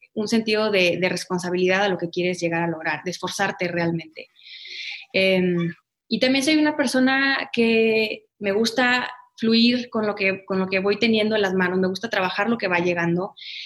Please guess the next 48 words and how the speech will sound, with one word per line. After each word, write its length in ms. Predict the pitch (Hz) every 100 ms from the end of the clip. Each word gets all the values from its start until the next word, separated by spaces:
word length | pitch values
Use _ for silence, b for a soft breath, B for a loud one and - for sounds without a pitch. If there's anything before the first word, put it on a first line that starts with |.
| B B
las 180 | 196 208
oportunidades 600 | 208 208 208 208 214 214
que 80 |
se 120 | 190 185
van 180 | 185
dando, 360 | 185 180 185 208 -
eh, 260 | - 185 180
porque, 680 | 185 175 190 185 180 175 - _ -
porque 200 | 214 220
así 140 | 220
ha 60 | 302
sido 200 | 311 302
mi 120 | 262
vida. 240 | 247 233
Realmente 720 | 196 214 240 233 240 262 - - _ B B B B B _ _ _ _ _ _ _ _
ha 100 | -
sido 320 | - 254 262 269
de, 340 | 226 196 190
de 120 | 180 196
oportunidades 680 | 190 202 202 208 208 226
y 40 | 233
de 100 | 220
momentos. 480 | 196 196 196 190 190
Muchas 280 | 220 247
cosas 240 | - 247 240
no 120 | 233
las 160 | 233 240
he 60 |
buscado 400 | 226 214 185 196
yo, 360 | 185 175 190 -
muchas 260 | 196 196 220
cosas 260 | 226 233
han 120 | 226 220
llegado 540 | 214 196 196 214 254
y, 640 | - 196 190 190 190 185 185
y 80 | 202
he 80 | 220
tenido 320 | 240 233 233
que 80 | 226
tener 260 | 220 214
aquí 180 | 214 214
en 60 | 208
mis 140 | 208
manos 260 | 202 202 202
esto 220 | 202 214
y, 180 | 208 -
y 120 | 185
decir, 340 | 185 180 185